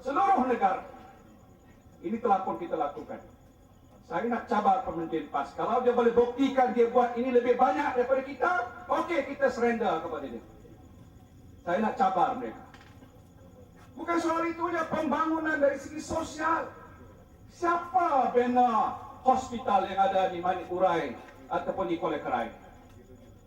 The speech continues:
Siapa sediakan kemudahan-kemudahan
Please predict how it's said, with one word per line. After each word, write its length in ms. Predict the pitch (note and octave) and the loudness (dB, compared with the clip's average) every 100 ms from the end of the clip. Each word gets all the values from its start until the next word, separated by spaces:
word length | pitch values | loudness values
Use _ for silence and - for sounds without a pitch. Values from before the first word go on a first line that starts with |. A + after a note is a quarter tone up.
| - - - - - - | -20 -20 -20 -20 -20 -20
Siapa 480 | - E4 - F4+ E4 | -6 -4 0 0 0
sediakan 560 | - E4+ C#4+ D#4 C#4+ C4+ | -2 -6 -4 -4 -6 -6
kemudahan-kemudahan 880 | C#4 - B3+ C#4 C#4 C#4+ C#4+ C4+ | -8 -4 -2 -2 -4 -2 -2 -2